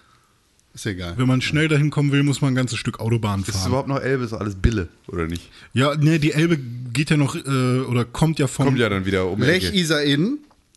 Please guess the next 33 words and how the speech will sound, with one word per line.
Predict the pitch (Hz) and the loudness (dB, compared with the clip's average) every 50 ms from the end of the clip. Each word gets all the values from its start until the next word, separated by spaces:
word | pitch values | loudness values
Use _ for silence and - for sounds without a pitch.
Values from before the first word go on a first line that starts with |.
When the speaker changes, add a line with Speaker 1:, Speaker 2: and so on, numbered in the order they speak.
| _ - - - _ _ - _ _ _ _ _ - - - - 76 90 92 98 - - | _ -20 -20 -20 _ _ -20 _ _ _ _ _ -20 -20 -20 -20 -20 -18 -20 -20 -18 -10
Speaker 2:
Da | - 131 117 120 120 113 | -8 -6 -4 -4 -4 -2
will | 131 139 151 | 0 0 0
ich | 143 - - | -2 -4 -4
rin. | 156 156 170 160 127 101 95 | -2 0 0 2 0 0 2
Speaker 1:
Fließen | 95 175 214 208 202 190 165 | 2 2 2 2 2 2 2
in | 147 135 143 147 | 2 2 2 0
die | 160 185 214 240 240 - _ _ _ _ _ _ _ _ _ _ 135 135 - _ _ - 123 123 120 _ - 117 98 _ _ - 76 - 78 | 0 0 0 -2 -4 -8 _ _ _ _ _ _ _ _ _ _ -20 -20 -20 _ _ -20 -18 -18 -18 _ -20 -20 -20 _ _ -20 -20 -16 -8
Speaker 2:
Elbe. | 120 123 131 135 127 113 101 87 78 _ _ - _ _ _ _ _ _ _ - | -4 -2 -2 -2 -2 -4 -6 -8 -8 _ _ -20 _ _ _ _ _ _ _ -2
Speaker 1:
Donau | - 220 277 302 269 220 180 156 139 135 | 0 2 4 4 4 4 4 4 2 2
rin. | 127 135 147 139 127 113 101 92 82 78 78 - | 2 2 2 2 4 2 2 0 -2 -6 -10 -8
Speaker 2:
Ah, | 113 117 120 123 127 120 104 - - - | -4 -2 0 0 0 -2 -4 -10 -14 -14
okay. | - 113 101 87 85 - - _ - _ - - - | -12 -12 -10 -12 -12 -18 -20 _ -20 _ -20 -20 -14
Ist | - 104 - - | -14 -10 -6 -6
das | 110 - - | -4 -2 0
ein | 120 117 110 | -2 0 -2
Spruch | - - - - 135 127 139 | -4 -8 -4 -2 -4 -2 -2
aus | 123 117 | -2 -2
der | 117 117 110 | -2 -2 -4
Schule, | - - - 147 156 151 135 | -4 -2 0 0 2 2 0
oder | 117 107 107 113 127 | 0 -2 -4 -4 -4
was? | 147 - _ _ - | -6 -6 _ _ -8
Speaker 1:
Aus | 139 135 131 117 113 | -6 -4 -4 -4 -2
dem | 123 127 120 117 - | 0 0 0 0 -2
Erdkundeunterricht. | - 131 175 170 - 202 180 151 123 110 101 92 87 82 82 80 80 - - - _ - | -2 -4 -4 -2 -2 -2 -2 0 -2 -2 -2 -4 -4 -4 -6 -10 -14 -16 -20 -20 _ -4
Speaker 2:
Ja, | - 120 117 113 113 | 0 2 2 2 0
und | 113 131 123 - - | 0 -2 -2 0 2
Alamö | 139 143 143 131 131 135 147 165 170 165 | 2 2 4 4 4 4 4 4 4 2
ist, | 147 151 135 - - - - 139 | 2 0 0 0 -2 -4 -2 0
äh, | 139 135 135 131 135 | 2 2 2 2 0
auf | - 131 117 - 123 | 0 -2 -4 -2 0
jeden | 131 143 147 143 | 0 2 2 0
Fall | - - 147 139 139 135 135 135 135 131 | 0 0 0 2 4 4 4 4 2 2
so | 117 120 131 131 127 113 | 2 2 2 2 0 -2